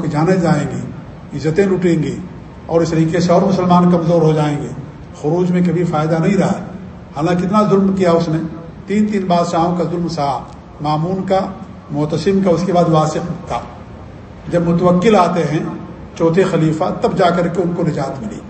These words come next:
تب جا کر کے ان کو جو ہے، اے، جیل سے نکالا گیا، اور اس طریقے سے پھر درس درس دینے لگے وہ۔ اور جب واسق کے دور میں، معتصم کے دور میں جیل سے نکلے تو کئی مہینوں تک انہوں نے اپنا علاج کرا، پھر بھی ٹھیک نہیں ہو پا رہے تھے وہ،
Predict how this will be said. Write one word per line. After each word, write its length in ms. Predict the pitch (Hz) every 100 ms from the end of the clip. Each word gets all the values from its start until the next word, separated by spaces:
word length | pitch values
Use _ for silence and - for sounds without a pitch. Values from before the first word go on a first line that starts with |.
| - - - - - - -
تب 140 | - 175
جا 100 | 175
کر 120 | 185 165
کے 120 | 180
ان 120 | 165
کو 100 | 180
جو 200 | 170 160
ہے، 120 | 147 196 180 - - -
اے، 580 | 156 156 147 143 139 - - -
جیل 200 | 180 180
سے 120 | 180
نکالا 360 | - 151 151 147
گیا، 180 | 143 117 - - - - - - - -
اور 220 | 156 170
اس 100 | 160
طریقے 340 | 170 165 185 170
سے 160 | 190 190
پھر 80 | 170 170
درس 180 | 165 -
درس 240 | 160 165 170 156
دینے 200 | 151 151
لگے 240 | 143 143
وہ۔ 140 | 131 117 117 - - - - - -
اور 200 | 156 165 165
جب 120 | 170
واسق 380 | 156 156 - 180
کے 80 | 180
دور 220 | 160 170
میں، 200 | 165 160 151 - 151
معتصم 420 | 160 - - 170
کے 60 | 165
دور 180 | 165 170
میں 120 | 170 151
جیل 160 | 165
سے 140 | - 160
نکلے 340 | 156 185 175 - - - - -
تو 100 | - 165
کئی 220 | 190 208 196
مہینوں 360 | 170 160 - 247
تک 160 | 214 -
انہوں 120 | 185
نے 80 | 185
اپنا 180 | 180 170
علاج 240 | 156 151
کرا، 160 | 170 160
پھر 100 | 185
بھی 100 | 208
ٹھیک 180 | 202 180
نہیں 160 | 175 156
ہو 80 | 143
پا 120 | 143
رہے 120 | 131 -
تھے 80 |
وہ، 60 | 113